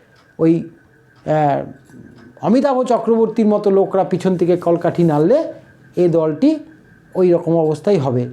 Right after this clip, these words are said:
যে অবস্থাটা বর্তমান বিজেপির হয়েছে। আমাদের রাজ্য সভাপতি বর্তমানে রা-, যথেষ্ট শিক্ষিত, এক ভদ্র, মার্জিত ব্যক্তি, কিন্তু তিনি কি কাজ করতে পারেন? তিনি কাজ করতে পারেন না।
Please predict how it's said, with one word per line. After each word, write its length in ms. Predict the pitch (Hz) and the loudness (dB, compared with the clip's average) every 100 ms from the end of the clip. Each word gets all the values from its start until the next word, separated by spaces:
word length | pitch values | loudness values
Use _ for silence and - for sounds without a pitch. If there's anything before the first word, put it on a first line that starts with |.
| 127 | -4
যে 160 | 151 | 0
অবস্থাটা 520 | 156 151 147 170 220 | 0 -2 -2 -4 -2
বর্তমান 520 | 226 147 139 214 226 160 | -2 -4 -2 -2 0 -2
বিজেপির 360 | 135 127 127 | -4 -6 -8
হয়েছে। 320 | 117 117 131 131 - - - | -12 -10 -12 -12 -16 -16 -4
আমাদের 280 | 220 262 277 | 0 2 2
রাজ্য 260 | 269 247 | 2 0
সভাপতি 520 | 285 294 285 262 294 277 - - - | 2 2 2 2 0 -2 -12 -12 -4
বর্তমানে 400 | 254 262 294 294 | -2 2 2 4
রা-, 640 | 285 277 - - - 196 | 2 0 -6 -20 -14 -4
যথেষ্ট 440 | 240 277 349 349 | 0 2 0 0
শিক্ষিত, 480 | 330 - 320 - 339 | -2 0 -4 0 0
এক 200 | 302 277 | 2 0
ভদ্র, 520 | 226 170 214 220 240 | -2 -4 -4 0 0
মার্জিত 440 | 254 226 190 208 185 | 0 0 0 0 0
ব্যক্তি, 440 | 151 131 - 131 - _ _ _ _ _ _ _ _ - | 0 -2 -6 -12 -12 _ _ _ _ _ _ _ _ -2
কিন্তু 280 | 311 330 262 | 2 2 4
তিনি 220 | 330 349 | 4 4
কি 100 | 339 | 2
কাজ 240 | 311 311 | 0 -2
করতে 260 | 320 311 349 | -2 0 2
পারেন? 340 | 339 247 131 127 - _ _ _ | 2 0 -6 -10 -18 _ _ _
তিনি 160 | - 220 | -2 0
কাজ 200 | 214 202 | 0 -2
করতে 240 | 170 - | -4 -2
পারেন 240 | 135 127 127 | -2 -2 -4
না। 200 | 131 | -8